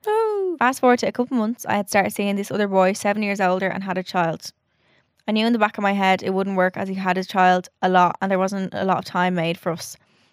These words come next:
Speaker 2: I saw past this for a bit and things were going well. I had a gut feeling one night when I went out with my friend and ended up seeing him with another girl. I confronted him and he never even replied to me, to the message, which resulted in me blocking him, even though I'd only been seeing him a few months.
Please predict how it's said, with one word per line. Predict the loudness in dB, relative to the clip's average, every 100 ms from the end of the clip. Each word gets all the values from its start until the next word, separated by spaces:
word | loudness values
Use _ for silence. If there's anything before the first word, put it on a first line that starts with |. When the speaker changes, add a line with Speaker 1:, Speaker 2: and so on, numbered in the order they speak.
| _ -4
Speaker 2:
I |
saw | 2 2
past | 4 0 0 -4
this | -6
for | -2 0
a | 2
bit | 0 0
and | -4
things | -6 -6 -4
were | -2
going | 0 0
well. | -2 -4 -6 _ _ _ _ _
I | 0
had | 2
a |
gut | 2 2
feeling | 0 -2 -2
one | 2
night | 2 2
when | 0
I | 0
went | 0 0
out | -2
with |
my | -4
friend | 0 0 0
and | -2
ended | -2 -2 -2
up | -4
seeing | -4 -4
him | -2 -4 -4
with | -4
another | -4 -4
girl. | -2 0 0 -4 _ _ _ _ _ -8
I |
confronted | -8 -4 -2 -2 0
him | 0
and | 0
he |
never | -2 -2
even | -2 -6
replied | -6 -2 -2 -2
to | -4
me, | -6 -8 _ _ _ -8
to | -6
the | 0
message, | 0 0 -4 -8 -10
which | -10
resulted | -6 -4 -4 -4
in | -4
me | -4 -2
blocking | -2 -2 -4
him, | -6 -6 -8 _ _ _ _ -4
even | -2 4
though | 6 6
I'd |
only | 4 2
been | -2 -4
seeing | -4 -2
him | -2
a | -4
few | -4 -4
months. | -4 -6 -10 -20